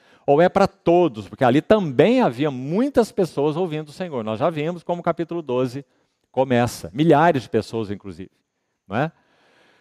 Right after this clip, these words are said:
Então ele diz, "Senhor, proferes essa parábola para nós ou para todos?" E o Senhor responde assim, "Quem é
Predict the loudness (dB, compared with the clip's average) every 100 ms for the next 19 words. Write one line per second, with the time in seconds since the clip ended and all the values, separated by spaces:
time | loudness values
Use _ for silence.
0 | _ _ _ _ _ 2 4 4 4 2
1 | 2 2 2 2 0 4 4 6 4 2
2 | 2 2 2 2 4 4 2 -2 -2 -6
3 | _ -2 0 2 2 2 2 0 0 0
4 | -4 -6 -18 -20 _ _ _ _ _ _
5 | -14 -6 -2 2 2 0 -4 -8 -8 -10
6 | -16 -16 _ 2 4 4 2 4 6 4
7 | -2